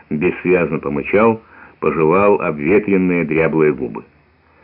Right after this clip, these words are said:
«А ты, доченька, не попрекай старших, нехорошо это. Господь Бог за такое по головке не погладит.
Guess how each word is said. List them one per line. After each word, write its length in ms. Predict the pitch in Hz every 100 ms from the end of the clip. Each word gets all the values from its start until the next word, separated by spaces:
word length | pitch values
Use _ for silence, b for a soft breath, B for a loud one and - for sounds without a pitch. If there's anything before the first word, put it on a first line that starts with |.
| B B B B B -
«А 120 | 92
ты, 240 | 95 226
доченька, 560 | 196 208 208 190 185 180
не 140 | 170
попрекай 580 | 165 165 139 127 165 170 -
старших, 600 | 78 62 - - - -
нехорошо 640 | 117 135 151 151 - 180
это. 480 | 160 - - 107 62 - _ -
Господь 580 | 71 95 - - 175
Бог 320 | 143 131 160 135
за 100 | 143
такое 380 | - 160 147
по 120 | 120 117
головке 480 | 107 101 127 -
не 120 | 123 123
погладит. 600 | 110 76 76 107 85